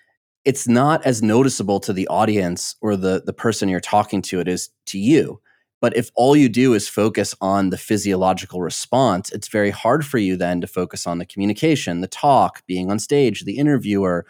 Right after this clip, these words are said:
or the first date. And if you actually realize the other person isn't observing those physiological responses that you're feeling, and you can move beyond being hung up on those physiological responses, you can actually perform better for exactly the reason you said.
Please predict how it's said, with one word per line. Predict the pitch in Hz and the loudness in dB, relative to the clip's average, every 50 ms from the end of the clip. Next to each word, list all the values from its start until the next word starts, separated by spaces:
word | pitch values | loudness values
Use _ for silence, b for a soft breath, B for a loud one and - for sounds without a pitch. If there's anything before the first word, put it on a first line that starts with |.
| b b b | b b b
or | - 113 110 113 110 | -2 0 0 2 2
the | 117 107 | 0 -2
first | - - 120 107 - - | -2 -2 -2 -2 0 0
date. | 143 170 143 87 - - _ _ _ _ _ _ _ _ _ _ | 2 2 2 0 -2 -6 _ _ _ _ _ _ _ _ _ _
And | 123 123 120 | 0 2 2
if | 123 120 - | 2 2 2
you | 123 113 | 2 4
actually | 113 151 147 - - 135 113 | 4 2 0 0 -2 0 0
realize | 104 113 135 165 147 113 98 107 - | 2 4 4 6 6 6 4 4 2
the | - 110 | 0 0
other | 110 139 147 | 2 2 0
person | 143 - - 135 131 - - 107 | -2 0 0 -2 0 0 0 0
isn't | 110 120 120 131 123 | 0 0 2 2 0
observing | 110 101 92 101 98 107 113 104 98 92 90 | 0 0 -2 -2 -2 0 0 0 0 -2 -2
those | 90 92 - | -2 -4 -4
physiological | - - 104 101 92 98 92 90 92 90 90 90 87 - 98 - - 95 92 | -4 -4 -4 -2 -2 -2 -2 0 2 2 0 0 -2 -6 -8 -8 -6 -6 -4
responses | 90 87 - - 92 92 101 98 - 90 85 - | -4 -6 -4 -4 -2 -2 -2 -2 -4 -6 -6 -6
that | - - 85 | -8 -10 -8
you're | 92 87 85 | -6 -8 -8
feeling, | - - 98 92 95 104 120 143 165 180 - _ _ _ _ _ _ _ - | -6 -6 -4 -2 0 0 0 0 0 -2 -6 _ _ _ _ _ _ _ -4
and | 107 104 | -2 0
you | 110 113 | 0 0
can | - - 98 98 | 0 -2 -2 0
move | 104 110 113 120 104 - | 2 4 4 2 2 0
beyond | 107 101 95 87 95 98 98 110 127 151 151 - - _ | -2 -2 0 0 0 2 2 2 2 0 0 -4 -10 _
being | - 110 104 101 98 | -4 -2 -2 0 -2
hung | 87 101 101 95 | -2 -2 -2 0
up | 90 92 107 - | 0 0 0 2
on | 123 120 123 | 2 2 2
those | 127 123 127 | 2 0 0
physiological | - - 135 123 127 123 120 117 120 123 135 131 135 | -2 -2 0 0 0 2 2 2 0 0 -4 -4 -2
responses, | 127 120 - - 127 127 131 - 143 120 117 | -2 -2 -2 -2 -2 -2 0 0 -2 0 0
you | 123 | 0
can | 123 - 127 | 0 0 0
actually | 127 156 160 147 - 160 139 | 0 0 0 0 0 -2 -2
perform | 139 - 117 - - - 151 156 135 104 95 95 95 - _ | -2 -2 -8 -8 -4 -2 0 0 2 2 0 -2 -4 -8 _
better | 107 - 131 135 175 135 101 90 - | -8 -2 0 2 2 2 2 0 0
for | - 110 | -2 -2
exactly | 107 107 101 107 110 120 - 117 113 | -2 0 0 0 0 0 -2 -2 -2
the | 107 107 107 | -2 0 0
reason | 107 104 98 95 92 | 0 0 -2 -2 -4
you | 95 | -4
said. | 92 - 190 190 143 90 90 | -2 0 2 2 2 0 -2